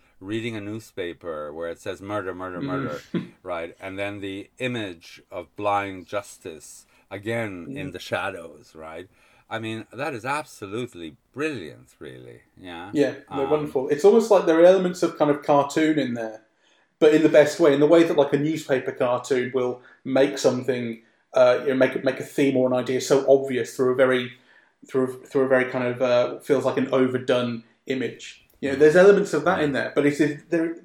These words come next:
Speaker 2: but I mean that in the, it sounds like such an insult, that, but <laughs> I mean it in the best way. It's so expressive, and it really works,
Speaker 1: Yes.
Speaker 2: and you just feel everything this guy's feeling through this nightmare.
Speaker 1: Yes.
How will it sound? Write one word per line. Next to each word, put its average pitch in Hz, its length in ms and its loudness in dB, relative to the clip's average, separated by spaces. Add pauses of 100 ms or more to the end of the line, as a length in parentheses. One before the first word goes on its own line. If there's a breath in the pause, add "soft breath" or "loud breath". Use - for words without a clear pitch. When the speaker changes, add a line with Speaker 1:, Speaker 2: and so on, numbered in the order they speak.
(520)
Speaker 2:
but 175 100 4
I 160 100 6
mean 185 180 6
that 156 100 2
in 147 60 0
the, 147 220 -2
it 151 80 0
sounds 185 300 2
like 139 140 0
such 139 200 2
an 135 60 0
insult, 156 380 2
that, 117 160 -4
but 131 80 -2
<laughs> 147 240 2
I - 20 0
mean 180 160 6
it 180 60 2
in 151 80 0
the 151 60 0
best 143 200 4
way. 131 120 2
It's - 120 -6
so 151 140 6
expressive, 147 640 0 (440 soft breath)
and 131 100 -4
it - 60 -4
really 143 240 0
works, 131 240 4
Speaker 1:
Yes. 92 140 -6
Speaker 2:
and 131 80 -8
you 139 80 -4
just 143 180 -2
feel 143 220 6
everything 135 340 2
this 131 160 -2
guy's 127 300 0
feeling 127 380 -2 (380)
through 131 180 -2
this 127 140 -2
nightmare. 127 380 -2
Speaker 1:
Yes. 82 400 -14